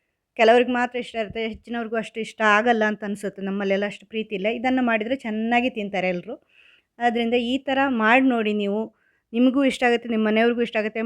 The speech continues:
ಮಕ್ಕಳು ಇಷ್ಟಪಡ್ತಾರೆ. ಆದ್ದರಿಂದ ಹೆಂಗಾಯ್ತು ಅಂತ, ಹೆಂಗೆ ಅನಿಸುತ್ತೆ ಅಂತ, ನಿಮಗೆ ರುಚಿ ಏನು ಅನಿಸುತ್ತೆ ಅಂತ ಕಾಮೆಂಟ್ ಮಾಡಿ ತಿಳಿಸಿ. ಕಾಮೆಂಟ್ ಮಾಡೋದು ಮರಿಬೇಡಿ.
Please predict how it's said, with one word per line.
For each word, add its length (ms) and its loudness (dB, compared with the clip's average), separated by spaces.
ಮಕ್ಕಳು 240 -6
ಇಷ್ಟಪಡ್ತಾರೆ. 640 -4
ಆದ್ದರಿಂದ 440 2
ಹೆಂಗಾಯ್ತು 600 4
ಅಂತ, 220 -4
ಹೆಂಗೆ 300 0
ಅನಿಸುತ್ತೆ 520 -6
ಅಂತ, 240 -10
ನಿಮಗೆ 300 -4
ರುಚಿ 240 -6
ಏನು 180 -2
ಅನಿಸುತ್ತೆ 420 -8
ಅಂತ 120 -10
ಕಾಮೆಂಟ್ 360 -6
ಮಾಡಿ 180 -4
ತಿಳಿಸಿ. 260 -6
ಕಾಮೆಂಟ್ 320 -6
ಮಾಡೋದು 300 -4
ಮರಿಬೇಡಿ. 400 2